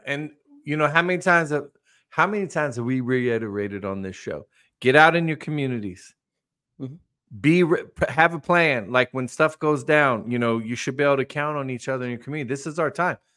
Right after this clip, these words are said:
Speaker 1: When this stuff happens, and it's going to happen, ladies and gentlemen, it's gonna happen. This is our time to shine as humanity, as Americans, as to,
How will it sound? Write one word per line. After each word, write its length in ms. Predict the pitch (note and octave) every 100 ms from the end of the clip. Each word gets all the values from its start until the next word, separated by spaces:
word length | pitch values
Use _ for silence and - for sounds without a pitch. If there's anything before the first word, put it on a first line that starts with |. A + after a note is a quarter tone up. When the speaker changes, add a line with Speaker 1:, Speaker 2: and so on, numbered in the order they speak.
| _ _ _ _ _ _
Speaker 1:
When 180 | A#2 C#3
this 340 | F3+ F#3 -
stuff 300 | - G3 F#3+ -
happens, 580 | G3+ G3+ C#3 A#2+ -
and 140 | C#3 C3+
it's 160 | F#3
going 340 | - F3+ G3+ E3
to 80 | C#3
happen, 400 | E3+ E3 F3 _ -
ladies 300 | A2 A2 G2+
and 120 | G2
gentlemen, 200 | G2+ A2+
it's 140 | D3
gonna 260 | - D3+ C3
happen. 340 | B2+ G#2+ - _ _ _ _ _ _ _ _ _ _ - - _
This 320 | G2+ A2 D#3+ E3+
is 140 | D#3
our 160 | E3+ D#3+
time 380 | D#3+ D#3 D3
to 100 | B2
shine 560 | A2+ - D#3 D#3 A2+ G#2+
as 240 | A#2 A#2 -
humanity, 680 | - A2 C3+ C#3 G2+ F#2+ F#2+
as 160 | G#2+
Americans, 800 | G#2+ A2 C3 G#2 - F#2 G#2+ -
as 240 | A2+ G#2
to, 140 | -